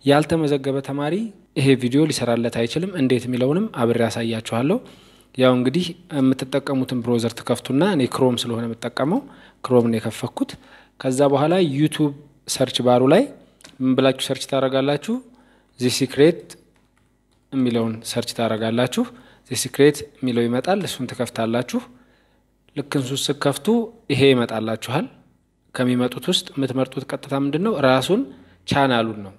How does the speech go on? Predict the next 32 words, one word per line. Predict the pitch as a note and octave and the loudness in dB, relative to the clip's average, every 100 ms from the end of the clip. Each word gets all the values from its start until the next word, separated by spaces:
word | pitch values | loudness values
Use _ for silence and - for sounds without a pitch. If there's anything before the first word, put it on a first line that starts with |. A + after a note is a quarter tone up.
| _ | _
ይሄ | C3 | -4
የምታዩት | C#3 C3 C3 D3 F#3+ - | -2 -4 -4 -2 -2 -4
ቻናሉ | C3+ B2 G#2+ G#2 | -2 -2 -2 -6
ነው። | G2+ - _ - _ _ - | -12 -18 _ -20 _ _ -6
ሶ | C#3+ E3 | 0 0
ይሄን | E3 C#3 C3 | 0 -2 -2
ቻናሉን | A#2+ A#2+ A#2+ A#2 A2+ | 0 2 2 0 -4
ትመርጣላችሁ | G#2+ G#2+ - A2 A2+ A2 A#2 | -6 -6 -6 -6 -6 -6 -8
ማለት | G#2+ A2+ | -6 -6
ነው። | E3+ B3+ - - - _ - | -6 -6 -12 -20 -20 _ -2
ቻናሉን | C#3+ D3 D#3 D#3+ | 2 4 2 2
ከመረጣችሁ | D3+ D3+ D#3 D3+ D3+ - | 0 -2 -2 -4 -8 -6
በኋላ | D#3 D3 F3+ B3+ - _ _ _ _ _ _ _ _ _ _ - | -4 -2 -2 -4 -10 _ _ _ _ _ _ _ _ _ _ -6
የሚመጣው | C#3 C#3+ D3 C#3+ F3+ G#3 - - _ _ | 2 4 4 4 4 4 0 -16 _ _
ይሄ | D#3 D3 | 0 2
ፔጅ | C3+ G#2+ G2 | 2 -2 -8
ነው። | A#2+ G#3+ | -8 -8
እዚህ | C3 A#2 | -8 -4
ጋር | A2+ | -4
የምታዩት | G#2+ - G2+ G2 | -6 -10 -12 -10
ፔጅ | A#2 A2 | -14 -10
ነው። | E3 A#3 - - _ _ | -10 -12 -20 -20 _ _
ከዛ | - C3+ D3 | -4 0 2
ቀጥታ | C#3+ D3+ C#3+ | 0 -4 -4
የምትሄዱት | D3 C#3+ D3 C#3+ | -6 -4 -6 -6
ምን | D3 | -4
ላይ | C#3+ E3 | -2 -2
ነው? | G#3 - | -4 -4
ፕሌሊስት | D#3 D3 C3+ C3+ | 2 2 2 -4
የሚለው | A#2+ G#2+ G2 | -8 -10 -10
ላይ | F2+ - | -14 -18
ነው። | F2 | -20